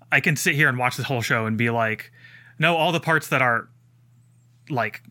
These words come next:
unpleasant and, like, this is just a private school and,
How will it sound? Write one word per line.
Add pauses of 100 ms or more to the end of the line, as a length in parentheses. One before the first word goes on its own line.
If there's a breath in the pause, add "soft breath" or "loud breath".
(120)
unpleasant
and, (200)
like, (1500 loud breath)
this
is
just
a (720)
private
school (640)
and,